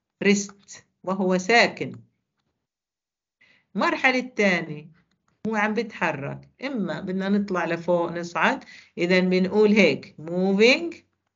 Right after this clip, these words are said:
up. وين؟ طبعًا كي-، شو بده يتحرك؟ تسارع إيه. طب والحالة الثالثة لما نكون على السطح مش بدنا ننزل، شو بنقول؟ Moving where صار؟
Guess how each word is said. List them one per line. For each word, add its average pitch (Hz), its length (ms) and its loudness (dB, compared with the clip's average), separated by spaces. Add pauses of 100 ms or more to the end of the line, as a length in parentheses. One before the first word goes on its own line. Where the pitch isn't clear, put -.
(160)
up. 151 200 -2 (4000)
وين؟ 277 340 4 (300)
طبعًا 180 260 -2
كي-، 185 460 -4
شو 285 240 -2
بده 247 180 0
يتحرك؟ 185 720 0 (680)
تسارع 208 680 -2
إيه. - 340 -10 (840)
طب 180 200 -2
والحالة 294 420 2
الثالثة 214 600 2
لما 226 240 -4
نكون 247 240 0
على 226 100 2
السطح 208 460 -4
مش 185 140 -4
بدنا 185 160 -2
ننزل، 202 540 2
شو 294 180 -8
بنقول؟ 214 640 -2 (160)
Moving 220 440 -2
where 240 480 4
صار؟ 185 540 0